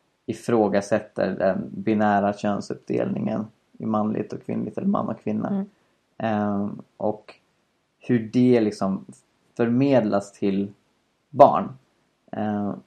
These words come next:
Speaker 1: och han menar ju att det här är någon slags, eh, stort experiment <laughs> som genomförs i Sverige, där barnen är försökskaninerna. Liksom vad, vad händer när,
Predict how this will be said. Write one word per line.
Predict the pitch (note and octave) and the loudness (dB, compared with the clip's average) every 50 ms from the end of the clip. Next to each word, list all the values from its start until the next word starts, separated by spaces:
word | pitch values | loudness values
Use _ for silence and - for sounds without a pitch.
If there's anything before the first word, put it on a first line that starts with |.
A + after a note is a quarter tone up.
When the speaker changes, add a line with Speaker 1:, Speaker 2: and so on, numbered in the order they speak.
| _ _ _ _ _ _ _ _ _ - | _ _ _ _ _ _ _ _ _ -6
Speaker 1:
och | - G2+ A2+ A#2+ A#2 - - - - | -2 2 6 6 6 6 4 2 -12
han | - - D#3 E3+ F#3 F3 D3+ | -8 0 4 6 6 6 6
menar | C3 A#2 G#2+ G#2 G#2 G#2 | 4 4 4 2 2 0
ju | G2 | 0
att | G2+ G2+ - - | 0 -2 0 0
det | A2 | 0
här | A2 C3 C3+ B2 A#2 A2 G#2 | 2 4 4 4 6 4 4
är | G2+ | 2
någon | G2+ G2+ - | -2 -4 -6
slags, | - - - G2+ G2+ - - - - - - _ _ _ _ _ _ _ _ _ _ _ _ _ _ _ - | -6 -4 -2 -2 -2 -2 -6 -14 -16 -16 -18 _ _ _ _ _ _ _ _ _ _ _ _ _ _ _ -20
eh, | - - - - - - - - - - - - | -20 -20 -18 -16 -16 -14 -14 -14 -14 -14 -14 -14
stort | - - - - A#2 A2 - - - | -16 -12 -6 -4 -4 -4 -4 -8 -12
experiment | - - - - - _ _ _ - A#2 A2+ A2+ A#2+ A#2 G#2+ B2 C3 C3 - - - - F3 F3+ - _ | -14 -14 -14 -14 -20 _ _ _ -2 0 0 2 2 0 0 -2 -6 -4 -4 -4 0 0 -2 -2 -4 _
<laughs> | _ - - - - - - - | _ -20 -20 -20 -20 -18 -8 -2
som | - A#2+ B2+ | 0 4 6
genomförs | B2+ A#2+ A#2+ A#2+ A#2+ - C3+ B2 A#2+ | 6 6 6 6 8 10 8 8 8
i | - | 6
Sverige, | A#2+ A#2+ A#2+ A#2 A2 G#2+ | 4 6 6 8 8 6
där | G#2+ A#2 A#2 | 6 4 6
barnen | A2+ B2 A#2+ A#2+ A#2+ A2+ A2+ A2 | 10 10 10 10 8 4 2 2
är | G#2+ A2 | 2 2
försökskaninerna. | A2 - B2 - - A#2 G#2+ G#2+ - - - A#2+ A#2+ B2 A#2+ A2 G2 F2+ E2 F#2+ | 2 0 -4 0 2 2 2 0 -2 -6 -2 0 2 2 2 2 0 -2 -2 -4
Liksom | A2+ - A#2+ A2+ | -4 -6 -4 2
vad, | A2 A#2 A#2 A2+ A2 A2 A2 - - _ _ _ _ _ _ _ - | 6 10 10 10 10 8 6 0 -10 _ _ _ _ _ _ _ -12
vad | - A#2 A2+ A#2+ A2 G#2+ G#2+ | -4 4 8 10 10 10 10
händer | A2 B2 B2+ A#2+ A#2+ A#2 A2+ G#2+ G#2 G#2 G#2 G2+ G2+ | 8 4 2 2 2 2 2 2 4 4 4 4 2
när, | G#2 G#2 G#2 G2+ G#2 G2+ G2+ G2+ G2 G2 G#2+ | 0 0 2 2 2 4 4 4 2 2 -2